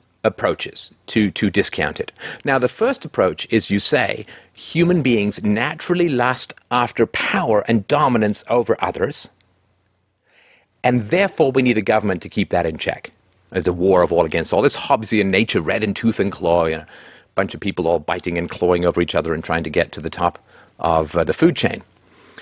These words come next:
Now, the problem with that, of course, is that if human beings naturally desire dominance and power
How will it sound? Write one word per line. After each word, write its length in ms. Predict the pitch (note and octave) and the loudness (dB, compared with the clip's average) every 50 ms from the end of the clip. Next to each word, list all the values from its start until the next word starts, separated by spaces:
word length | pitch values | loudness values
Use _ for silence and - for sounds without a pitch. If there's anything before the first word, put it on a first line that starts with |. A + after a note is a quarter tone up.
| - - - - - - | -20 -20 -20 -20 -14 -8
Now, 160 | - E3 A#2+ | -4 -2 0
the 60 | A2+ A#2 | 0 0
problem 340 | - G#3+ A#3+ B3+ G3 C#3+ | 0 0 0 0 2 2
with 100 | B2 A2 | 0 2
that, 140 | G#2 F#2+ F#2+ | 2 2 2
of 80 | F#2+ - | 0 -2
course, 460 | - A2+ - C#3+ - - - - - _ _ _ _ _ _ _ _ _ _ _ _ | 0 0 0 0 0 -2 -4 -4 -6 _ _ _ _ _ _ _ _ _ _ _ _
is 180 | - B2+ A#2 - | -2 -2 0 0
that 240 | B2+ A#2 A#2 - - - | 0 0 0 0 -2 -2
if 200 | F3+ G#3+ G#3+ - | -2 -2 -2 -4
human 340 | - - E3+ D3+ C#3 B2+ | -4 -2 0 0 0 2
beings 300 | A#2 A#2+ A#2 A2 G#2 - - - _ _ - | 2 2 2 2 0 -4 -8 -14 _ _ -8
naturally 680 | F#2 F2 F#2 B2+ F#3 G#3+ G3 - - B2+ G#2+ - - _ _ _ _ _ _ _ _ _ _ _ _ _ _ _ _ _ _ | -6 -4 -2 -2 -2 -4 -4 -4 -4 -4 -4 -4 -8 _ _ _ _ _ _ _ _ _ _ _ _ _ _ _ _ _ _
desire 380 | - A2+ - B2+ A2 A2+ G#2 G2+ | -4 -2 0 2 2 2 2 0
dominance 540 | E2+ - A2 A2+ A#2+ A#2 A2+ G#2+ F#2+ - - | 0 0 2 2 4 2 2 0 0 -2 -4
and 100 | G2+ - | -4 -4
power 560 | - - - D3 D3 A#2+ F2 - - - | -4 -4 -2 0 0 0 0 -2 -8 -12